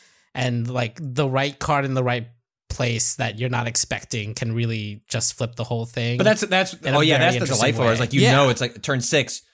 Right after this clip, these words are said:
Speaker 2: okay, the cards that have
Speaker 1: They have the good
Speaker 2: eight,
Speaker 1: shit
Speaker 2: nine,
Speaker 1: on
Speaker 2: ten
Speaker 1: them.
Speaker 2: power could, if you play like that, you know, I know you call the Iron Man card a trash card in the, in the pre, in the, in the pre-show,
Speaker 1: <laughs>
Speaker 2: but there's, like, just for, like, for the sake of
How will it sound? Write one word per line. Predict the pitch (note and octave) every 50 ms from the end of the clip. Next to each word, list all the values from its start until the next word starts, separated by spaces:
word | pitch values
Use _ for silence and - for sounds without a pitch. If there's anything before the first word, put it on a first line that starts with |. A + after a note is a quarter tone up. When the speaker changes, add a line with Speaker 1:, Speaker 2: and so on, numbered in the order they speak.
| _ _ -
Speaker 2:
okay, | B2 B2+ B2 - A2 G2+ G2 F#2+ F#2+ _ _ _ _ _ _ _ _ _ _
the | - B2+
cards | - - C#3 C#3 C#3 C3+ A#2
that | C3 B2
have | B2 A#2 A2 G#2+ G#2+ G2+ G2 F2+ - - - _ _ _ _ _ _ _ _ _ _ _ _ _ -
Speaker 1:
They | - D#3
have | C#3+ - -
the | F#3
good | C#3 D3+ F3 A#2+
Speaker 2:
eight, | A#2+
Speaker 1:
shit | - - A#2
Speaker 2:
nine, | A#2 B2 B2+ D3
Speaker 1:
on | C#3+
Speaker 2:
ten | C#3 C3+ C3
Speaker 1:
them. | B2+ -
Speaker 2:
power | - D#3 D#3 D#3 D#3 D#3 D3+ D3+
could, | D3 - C#3+ B2+ -
if | F3 D3 A#2+ C3+
you | B2+
play | - C3 B2 B2
like | A#2 A#2+ A2 -
that, | B2 A2+ G#2+ -
you | B2 A#2+
know, | A2
I | A#2
know | B2 B2+
you | A#2+
call | - B2+ A2+
the | A2+ A2
Iron | A2+ A2 A2
Man | G#2+ G#2+ G2+
card | - A2+ A2 G2+
a | F#2+
trash | - C#3+ C#3 C3+ C3 -
card | - A#2+ G#2+ G#2+ G#2+
in | G2+ G#2+ G#2+
the, | G#2+ G#2 F#2+
in | A2+ A2
the | G#2+ G#2+
pre, | D3+ D#3 D#3+
in | G#3+ C#3 C3+
the, | - C4+ C3+ - G#3
in | F#3+ D#3
the | -
pre-show, | - F#3 G3 G3+ - - D#3 D3 C#3+ C3+ - G#3+ F#3
Speaker 1:
<laughs> | - - -
Speaker 2:
but | - G3+
there's, | G3+ G#3 G3 G3+
like, | G#3+ F3 D3 - -
just | - A#3 G#3+ G#3+
for, | G3+ G3
like, | F3+ F3 D#3+
for | E3
the | E3
sake | D3 - E3 D#3 D3
of | C#3+ A#2 -